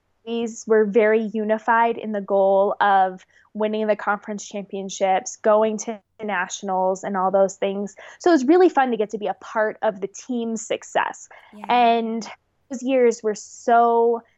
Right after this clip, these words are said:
Speaker 1: meaningful to me and really helped me fall in love with the sport even more. So after college, that's when I, you know,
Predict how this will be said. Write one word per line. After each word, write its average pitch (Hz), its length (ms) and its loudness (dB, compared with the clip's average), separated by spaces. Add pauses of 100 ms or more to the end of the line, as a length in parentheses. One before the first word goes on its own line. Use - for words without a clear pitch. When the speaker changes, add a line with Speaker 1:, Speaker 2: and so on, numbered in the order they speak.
Speaker 1:
meaningful 220 720 0
to - 240 -10
me 196 420 -6 (280)
and 247 340 2
really 269 260 2
helped 240 380 -2
me 226 160 -6
fall 196 220 -2
in 208 80 -4
love 190 160 -2
with 185 80 -14
the 190 80 -8
sport 226 480 -6
even 196 420 -4
more. 190 340 0 (380)
So 254 460 2
after 247 420 0
college, 196 640 -4 (140)
that's 220 300 -2
when 226 100 -10
I, 202 340 -4 (380)
you 220 100 -8
know, 190 300 -2